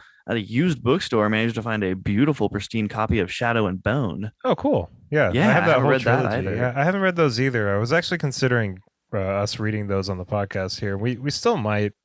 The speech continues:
Speaker 2: um, but it might be a little bit.
Speaker 1: Oh, that's okay.
Speaker 2: But,
Speaker 1: We can
Speaker 2: man,
Speaker 1: read
Speaker 2: I wish we
Speaker 1: multiple
Speaker 2: could,
Speaker 1: bo-, read
Speaker 2: I wish we
Speaker 1: books,
Speaker 2: could read
Speaker 1: uh,
Speaker 2: two series at the same time. That'd be so
Speaker 1: I
Speaker 2: cool.
Speaker 1: know.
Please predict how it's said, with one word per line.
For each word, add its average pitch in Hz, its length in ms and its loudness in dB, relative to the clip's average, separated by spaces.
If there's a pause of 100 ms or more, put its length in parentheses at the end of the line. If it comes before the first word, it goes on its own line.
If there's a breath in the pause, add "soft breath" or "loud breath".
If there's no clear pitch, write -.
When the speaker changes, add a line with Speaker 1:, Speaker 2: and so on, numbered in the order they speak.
(160)
Speaker 2:
um, 98 260 -6
but 98 120 -8
it 101 80 -8
might 104 160 -4
be 92 100 -8
a 90 80 -8
little 87 180 -8
bit. 92 260 -6 (460 soft breath)
Speaker 1:
Oh, 180 60 0
that's 185 160 -2
okay. 104 220 -2
Speaker 2:
But, 92 180 -4 (160)
Speaker 1:
We - 80 -20
can 156 100 -4
Speaker 2:
man, 131 100 4
Speaker 1:
read 127 60 6
Speaker 2:
I - 40 4
wish 139 180 2
we - 80 2
Speaker 1:
multiple 104 60 2
Speaker 2:
could, - 200 2
Speaker 1:
bo-, - 60 -4
read 113 160 2
Speaker 2:
I - 60 4
wish 165 160 0
we 170 60 6
Speaker 1:
books, 147 140 -2
Speaker 2:
could 95 100 -4
read 98 200 0
Speaker 1:
uh, - 20 -10 (320)
Speaker 2:
two 104 160 0
series 92 400 -6
at 90 80 -10
the 92 80 -10
same 92 240 -6
time. 92 300 -4
That'd 98 160 -4
be 98 40 -4
so 95 200 -6
Speaker 1:
I 104 160 0
Speaker 2:
cool. 101 80 0
Speaker 1:
know. 104 320 -2